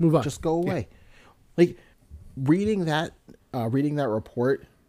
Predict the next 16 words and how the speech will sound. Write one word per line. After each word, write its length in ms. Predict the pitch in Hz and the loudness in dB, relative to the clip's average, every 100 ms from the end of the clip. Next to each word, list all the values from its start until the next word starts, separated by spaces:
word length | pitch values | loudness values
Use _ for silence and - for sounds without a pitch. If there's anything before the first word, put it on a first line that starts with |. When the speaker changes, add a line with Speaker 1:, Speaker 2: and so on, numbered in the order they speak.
| _ _ - | _ _ -8
Speaker 2:
like, 240 | 135 117 _ _ | -6 -6 _ _
they 100 | 170 | 0
even 400 | 220 220 214 190 | 2 0 -2 -2
have 380 | 147 143 123 101 _ - | -2 -4 -4 -6 _ -20
text 440 | - 175 190 - | -12 -8 -8 -6
messages 520 | - 101 98 90 87 - | -6 -6 -8 -8 -8 -8
between 640 | - - - 131 117 107 - _ _ | -10 -8 -6 -4 -2 -4 -10 _ _
the, 480 | 123 127 113 107 92 - - _ _ _ | -4 -4 -2 -6 -8 -14 -20 _ _ _
the 180 | 120 117 | -8 -8
head 560 | - 147 127 123 120 113 - - - - | -4 -2 -2 -2 -6 -10 -18 -14 -8 -6
of 380 | 120 120 110 117 | -4 -6 -6 -8
this 200 | 113 135 | -8 -6
massage 500 | 120 - 110 117 - | -6 -4 -4 -4 -6
company 420 | - 107 104 101 | -8 -8 -6 -6
or 80 | 98 | -6
whatever 480 | 107 98 95 92 | -6 -6 -6 -8